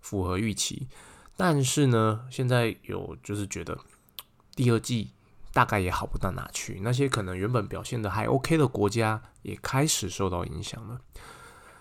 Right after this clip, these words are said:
那其实如果你是做所谓的，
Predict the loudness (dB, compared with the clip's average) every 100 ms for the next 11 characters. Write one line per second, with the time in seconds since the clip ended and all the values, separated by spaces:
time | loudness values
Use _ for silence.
0 | -2 2 2 -2 _ _ -20 -20 _ -20
1 | -16 2 6 8 8 8 6 6 6 2
2 | 0 2 4 6 4 2 -2 -2 0 -2
3 | -2 -4 -6 -8 -10